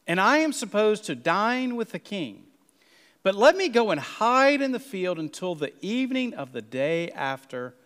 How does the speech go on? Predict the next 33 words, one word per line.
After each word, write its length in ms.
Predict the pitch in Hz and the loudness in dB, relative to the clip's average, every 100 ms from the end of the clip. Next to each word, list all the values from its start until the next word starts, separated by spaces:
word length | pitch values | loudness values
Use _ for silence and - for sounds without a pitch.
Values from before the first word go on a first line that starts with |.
| _ _ _ - | _ _ _ -18
tomorrow." 560 | - 120 113 87 80 - _ _ _ _ _ - | -8 -4 -4 -4 -10 -20 _ _ _ _ _ -8
So 200 | - 196 | 4 6
a 60 | 170 | 6
new 200 | 220 294 | 4 4
moon 320 | 240 208 196 | 4 2 0
is 140 | 175 | -2
when 140 | 180 165 | -2 -2
the 60 | |
moon 480 | 147 175 220 214 202 | -2 -2 0 2 0
is 180 | 196 156 | -2 -6
between 440 | 156 - 180 175 | -6 -6 -4 -2
the 120 | 139 - | -2 -2
earth 400 | 160 202 208 - - - - _ - | 2 4 2 -2 -20 -20 -20 _ -2
and 220 | 180 170 | 0 2
the 60 | |
sun. 560 | 151 - 180 117 98 - _ _ - | 0 -2 -2 -4 -6 -16 _ _ -4
And 160 | 165 | -2
so 120 | 175 165 | 0 0
the 100 | 165 | 0
moon 320 | 202 247 233 | 2 2 2
becomes 400 | 214 208 185 - | 2 2 0 -2
invisible 680 | 170 156 139 196 226 202 208 | -6 -4 2 4 4 2 -4
to 160 | 196 | -4
the 160 | 170 165 | -6 -4
earth, 280 | 165 135 - | 0 0 0
or 220 | 190 185 185 - | 0 0 -2 -8
just 280 | 247 196 190 | -4 -2 0
a, 160 | 160 - | -2 -2
an 140 | 165 - | -6 -6
outline, 560 | - 180 190 147 131 127 | 0 0 2 -2 -2 -2
just 180 | 160 170 | -8 -8
a 80 | 131 | -8
sliver 640 | - - 196 220 185 | -8 -6 -2 2 2